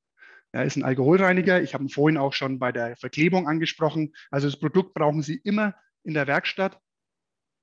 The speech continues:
zum, entweder zum Verklebungen vorbereiten oder eben auch fürs Imprägnieren.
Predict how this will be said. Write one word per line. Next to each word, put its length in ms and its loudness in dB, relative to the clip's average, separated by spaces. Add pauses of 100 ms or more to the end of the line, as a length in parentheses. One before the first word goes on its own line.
(380)
zum, 220 -6
entweder 320 -2
zum 120 -8
Verklebungen 640 -4
vorbereiten 720 -2
oder 300 -2
eben 240 -2
auch 240 -10
fürs 200 -12
Imprägnieren. 640 0